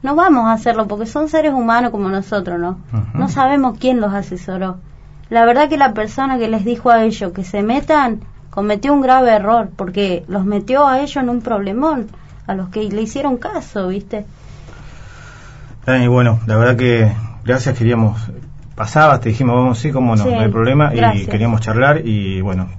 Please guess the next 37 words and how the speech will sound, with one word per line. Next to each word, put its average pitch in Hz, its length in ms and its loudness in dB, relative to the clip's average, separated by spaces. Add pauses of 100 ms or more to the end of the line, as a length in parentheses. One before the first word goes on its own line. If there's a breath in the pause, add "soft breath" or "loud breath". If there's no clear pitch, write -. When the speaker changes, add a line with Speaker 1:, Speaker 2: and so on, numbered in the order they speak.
Speaker 2:
eh, 92 120 -6
siempre 127 300 -2
es 110 60 2
bueno 131 280 4
esto 123 180 -2
de 120 80 4
ir 113 60 -2
teniendo 127 320 0
miradas, 117 460 0 (200)
eh, 104 320 -2
y 101 60 -6
que - 20 -6 (120)
Speaker 1:
Sí. 107 40 2
Speaker 2:
nos 104 140 0
ayude 113 340 0
a, 101 280 0 (200 loud breath)
a 104 100 -2
dimensionar. 110 600 4 (640 loud breath)
Me 107 180 2
quedo 131 240 2
también 127 240 2
con 120 140 2
esto, 110 340 -2 (280)
claramente 113 600 2
que 104 80 -2 (100)
decís - 360 -2
que 98 140 -4
el 98 80 -2
Estado 127 480 2
tiene 107 320 0
que, 98 60 -4
en 95 60 -2
este 95 220 -4
caso, 101 260 -2
más 101 140 -2
que 98 120 -4
nunca, 95 380 0